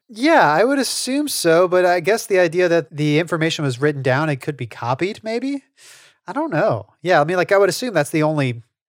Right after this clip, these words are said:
that's the file on Maurice Minifield. Like, if you take that and burn it, no one else will have it.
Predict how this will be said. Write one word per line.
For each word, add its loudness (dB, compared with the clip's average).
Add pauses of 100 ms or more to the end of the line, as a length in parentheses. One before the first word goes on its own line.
(120)
that's -12
the -2
file 2
on -2
Maurice -4
Minifield. -10
Like, -10
if -12
you -10
take -6
that -4 (360)
and -16
burn -2
it, -4
no -6
one -2
else -4
will -6
have -2
it. -10